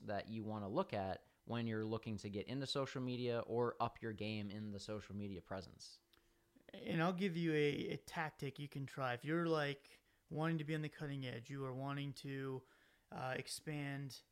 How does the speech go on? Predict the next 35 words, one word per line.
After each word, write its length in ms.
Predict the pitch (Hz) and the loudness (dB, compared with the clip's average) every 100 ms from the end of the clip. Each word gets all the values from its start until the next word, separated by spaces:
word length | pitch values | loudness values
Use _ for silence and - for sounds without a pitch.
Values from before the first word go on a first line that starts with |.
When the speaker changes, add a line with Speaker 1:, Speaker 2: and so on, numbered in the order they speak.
| _ _ - | _ _ -14
Speaker 2:
and 400 | 160 143 135 131 123 - _ _ - | -10 -8 -6 -8 -12 -16 _ _ -12
reach 380 | 160 160 160 - | -2 0 0 -8
people 260 | 170 165 156 | -6 -2 0
in 60 | |
the 80 | 156 | 0
healthcare 400 | 147 147 - 143 | 0 -2 -2 -2
world 320 | 139 139 139 | 0 0 0
and 160 | 131 127 | 0 -2
do 140 | 135 | -4
things 240 | 131 135 127 | -4 -4 -2
that 80 | 127 | -2
are 160 | 127 | -2
innovative 540 | 147 147 131 131 127 123 | -2 -2 -2 -2 -2 -4
and 120 | 123 | -4
yada, 240 | 120 120 | -2 -4
yada, 200 | 120 120 | -4 -8
yada. 260 | 117 113 - - - - - - - | -8 -10 -12 -16 -20 -20 -20 -20 -4
So 480 | 170 165 147 147 - _ _ _ _ _ _ - - | 6 8 8 2 -2 _ _ _ _ _ _ -20 -6
the, 220 | 165 156 165 | 2 4 4
this 160 | 151 | -2
tactic, 320 | - 170 156 - | -2 0 0 -4
so 120 | 139 | -6
that 60 | |
you 160 | 139 147 | -2 0
have, 160 | 143 139 | 0 -2
you 160 | 151 135 | -2 -2
know, 60 | |
the, 260 | 127 131 131 151 | 0 -2 -4 -4
hopefully 300 | 147 156 143 | -6 -2 -2
this 160 | 139 | -4
will 80 | 139 | -8
bring 180 | 139 135 | -4 -2
value. 360 | 131 131 131 135 | 0 0 2 0
At 100 | 147 | 0
least 220 | 160 | -2